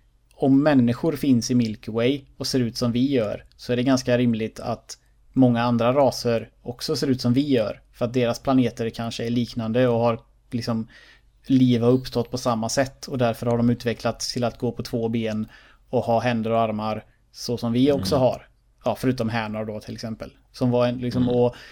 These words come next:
Speaker 1: och, eh, Elcor och de här som är,
Speaker 2: Elcor.
Speaker 1: liksom är
Speaker 2: Mm.
Speaker 1: lite roligare. Men
Speaker 2: Mm.
Speaker 1: i Andromeda finns ju inga människor. Så varför måste de se ut humanoida? Det är det jag
Speaker 2: Mm.
Speaker 1: tycker är tråkigt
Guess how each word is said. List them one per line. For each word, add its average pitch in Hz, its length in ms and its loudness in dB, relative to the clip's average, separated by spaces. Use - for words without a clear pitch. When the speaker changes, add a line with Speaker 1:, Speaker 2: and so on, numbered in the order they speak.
Speaker 1:
och, 113 440 2
eh, 113 240 2
Elcor 113 540 0
och 113 60 0
de 117 100 -2
här 113 160 0
som 127 140 0
är, - 20 2
Speaker 2:
Elcor. 120 60 0
Speaker 1:
liksom 120 200 -2
är 113 80 0
Speaker 2:
Mm. 98 120 0
Speaker 1:
lite 107 380 -4
roligare. 123 720 0
Men 127 120 2
Speaker 2:
Mm. 127 120 6
Speaker 1:
i 127 80 6
Andromeda 127 640 4
finns 127 380 0
ju 160 40 -2
inga 131 180 2
människor. 127 540 2
Så - 160 -4
varför 123 840 0
måste 135 560 0
de 120 240 4
se 123 260 -2
ut - 560 -6
humanoida? 120 840 0
Det 127 60 -4
är 120 40 -2
det 127 240 2
jag 135 200 4
Speaker 2:
Mm. 98 160 -4
Speaker 1:
tycker 131 260 -2
är 120 40 -4
tråkigt - 1080 -6